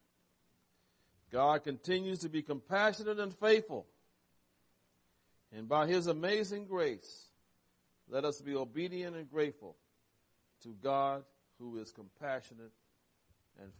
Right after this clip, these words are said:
faithful. Just remember that. Next time you think about this, don't just take it for granted. I mean, look, look, let me tell you something.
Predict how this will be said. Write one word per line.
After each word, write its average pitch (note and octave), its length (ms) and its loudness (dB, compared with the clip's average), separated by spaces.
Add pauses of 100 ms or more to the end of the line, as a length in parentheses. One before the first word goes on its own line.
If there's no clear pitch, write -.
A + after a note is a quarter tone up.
faithful. F#2+ 340 -16 (2500)
Just G#3 160 0
remember E3+ 380 -2
that. E2 200 -14 (960)
Next D#3+ 200 -10
time F3 240 -6
you D3 100 -12
think F3 280 -8 (2750)
about D3 380 0
this, D#3+ 280 -8 (200)
don't A3 240 0 (260)
just D#3+ 240 -6
take D3+ 200 -6
it B2 100 -10
for B2 80 -14
granted. C#3+ 460 -4
I G#3 40 -8
mean, A#3 240 -10 (240)
look, B3 220 -4 (640)
look, A#3+ 160 -6
let D#4 120 -6
me D4+ 80 -8
tell A3 160 -2
you F3 80 -2
something. B2 280 -12